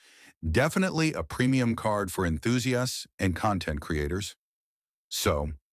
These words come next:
is it worth it? If you want the absolute best performance and future proofing, this is the card to get.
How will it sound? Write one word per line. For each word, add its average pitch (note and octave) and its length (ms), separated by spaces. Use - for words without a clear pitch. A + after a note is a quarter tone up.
is G2+ 180
it G#2 140
worth A2 420
it? D3 180
If G2 160
you C#3 120
want C#3 300
the F#2 220
absolute A2 760
best G2+ 260
performance G#2+ 680
and F2 160
future B2 300
proofing, C3 480
this F2 540
is D#2 140
the E2+ 80
card E2 320
to D2 60
get. D2+ 340